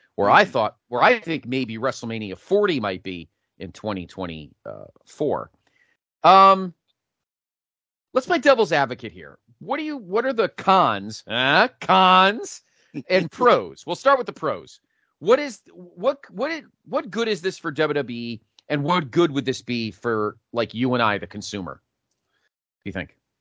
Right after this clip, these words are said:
Speaker 2: I mean, the obvious pro for the W W E is money. You know, it's
Speaker 1: Right.
Speaker 2: it's all about the money there, Scotty. As Dion
Speaker 1: Yes, it is,
Speaker 2: once
Speaker 1: brother.
Speaker 2: told you, must be the money.
Speaker 1: Yep.
Speaker 2: Uh, and I think that,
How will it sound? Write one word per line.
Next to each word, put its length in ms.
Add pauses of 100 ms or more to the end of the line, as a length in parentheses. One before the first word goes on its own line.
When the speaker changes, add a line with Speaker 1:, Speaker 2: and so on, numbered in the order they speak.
(280)
Speaker 2:
I 80
mean, 220
the 120
obvious 400
pro 320
for 140
the 100
W 300
W 240
E 180
is 160
money. 420
You 180
know, 160
it's 280 (240)
Speaker 1:
Right. 280
Speaker 2:
it's 280
all 260
about 380
the 80
money 380
there, 220
Scotty. 440
As 160
Dion 260
Speaker 1:
Yes, 120
it 20
is, 60
Speaker 2:
once 160
Speaker 1:
brother. 180
Speaker 2:
told 260
you, 200 (280)
must 320
be 120
the 100
money. 400 (420)
Speaker 1:
Yep. 220
Speaker 2:
Uh, 320 (880)
and 240
I 120
think 340
that, 160